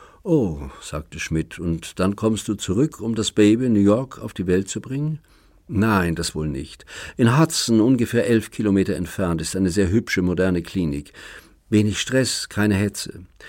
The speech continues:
Sie unterstützen die Arbeit mit Hebammen, das Stillen, und das ist mir recht. Du kannst das Baby besuchen kommen, wenn es da ist.“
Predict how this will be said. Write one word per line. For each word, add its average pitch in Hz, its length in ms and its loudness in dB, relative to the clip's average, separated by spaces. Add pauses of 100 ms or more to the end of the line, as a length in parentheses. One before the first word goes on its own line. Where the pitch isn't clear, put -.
(160)
Sie - 140 0
unterstützen 139 580 4
die 101 100 4
Arbeit 101 340 0
mit 110 180 -2
Hebammen, 82 560 0
das 87 160 0
Stillen, 92 480 4
und 78 380 -8
das 104 120 -4
ist 117 200 -6
mir 143 120 2
recht. - 400 -2 (1300)
Du 127 100 -2
kannst 165 240 6
das 147 120 -2
Baby 156 320 8
besuchen 113 500 2
kommen, 85 240 -2
wenn 90 120 0
es 90 100 -4
da 120 300 0
ist.“ - 360 -12